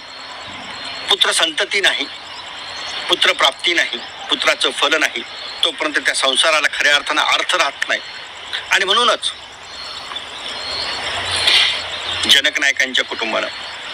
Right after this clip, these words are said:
मात्यापित्याने आजचं चांगदेव हरताळा ज्याला म्हटलं जातं,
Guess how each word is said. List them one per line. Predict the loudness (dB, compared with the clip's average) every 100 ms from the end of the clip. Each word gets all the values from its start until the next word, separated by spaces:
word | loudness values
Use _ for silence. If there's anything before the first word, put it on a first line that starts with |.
| -8 -8 -6 -6 -2 2
मात्यापित्याने | 2 2 0 2 2 2 -6 -10 -10 -10 -8 -8 -8 -6 -6 -4 -4 -4 -4 -4 -4 -4 -4 -4 -4 -4 -2 -2 0 2
आजचं | 4 2 0 0 0 -6 2
चांगदेव | 2 2 2 4
हरताळा | 4 4 4 4 2 -8 -12 -12 -10 -8 -8 -8 -2
ज्याला | 0 0
म्हटलं | -2 -2 -2
जातं, | -2 -4